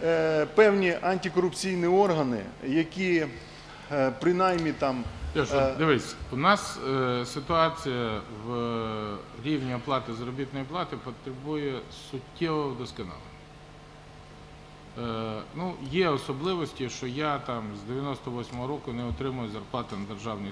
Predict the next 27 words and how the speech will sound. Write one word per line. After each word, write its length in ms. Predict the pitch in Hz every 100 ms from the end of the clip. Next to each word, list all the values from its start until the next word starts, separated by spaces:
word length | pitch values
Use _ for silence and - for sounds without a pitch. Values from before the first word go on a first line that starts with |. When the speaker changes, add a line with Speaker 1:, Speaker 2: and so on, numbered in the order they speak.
| -
Speaker 2:
службі, 320 | 151 120 120 98
і 40 |
все 220 | 95 131 113
це 60 | 101
перераховую 520 | 101 101 - 104 98
на 60 | 90
благодійність. 540 | 98 95 73 57 - - - - - - - - -
Ну, 180 | 170 160
це 360 | 170 160 156 151 - - - - -
в 20 | -
тому 220 | 143 160
числі 300 | - - 165
і 40 |
тому, 300 | - 131 120
що 140 | 113 131
я 200 | 131 131
маю 400 | 127 110 107 113
джерела, 460 | 123 120 98 101 110
за 140 | 110
рахунок 340 | 113 - 113 110 -
чого 180 | 104 120
жити. 340 | 160 - - - - - - - - - - -
Але 400 | - 123 127 120
сьогоднішній 640 | 117 135 151 175 156 151 139
рівень 320 | 143 123 113
зарплати 480 | 120 - 135 117 107 117
президента 640 | 104 113 147 190 190